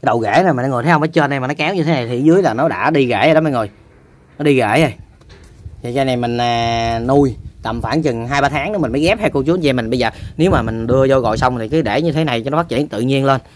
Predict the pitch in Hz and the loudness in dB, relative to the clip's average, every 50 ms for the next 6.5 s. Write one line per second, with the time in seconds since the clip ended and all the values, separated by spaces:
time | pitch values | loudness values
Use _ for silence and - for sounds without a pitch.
0 | - - _ _ - 104 101 117 139 135 123 113 160 170 165 120 139 156 147 131 | -20 -20 _ _ -8 -6 -2 0 0 0 0 0 0 0 0 0 0 0 2 2
1 | 135 139 139 135 143 156 151 127 110 117 113 - 160 151 117 101 110 143 175 - | 2 2 2 2 2 0 0 0 0 -2 -2 0 0 0 0 2 0 0 0 0
2 | - 160 170 208 208 226 196 165 104 107 120 131 135 135 131 131 127 123 117 117 | 0 0 0 0 0 -2 -2 -4 -4 -2 0 0 2 2 0 -2 -4 -6 -6 -6
3 | 117 104 101 - - _ _ _ _ - 143 160 175 160 143 123 117 110 107 107 | -6 -8 -10 -10 -16 _ _ _ _ -6 -4 0 0 0 0 0 -2 -4 -4 -4
4 | 104 110 135 160 165 123 107 127 151 147 139 127 127 127 127 127 123 117 104 92 | -4 0 0 0 0 0 0 -2 0 0 0 0 0 2 0 0 0 -2 -4 -6
5 | 113 113 120 123 120 - 175 170 - 104 - - 131 117 - 127 123 143 175 180 | -4 -4 -2 -2 -2 -4 -4 -4 -4 -6 -4 -4 -6 -4 -4 -6 -6 -4 -4 -4
6 | 147 120 117 113 120 117 - 135 117 | -4 -4 -4 -4 -4 -4 -4 -4 -6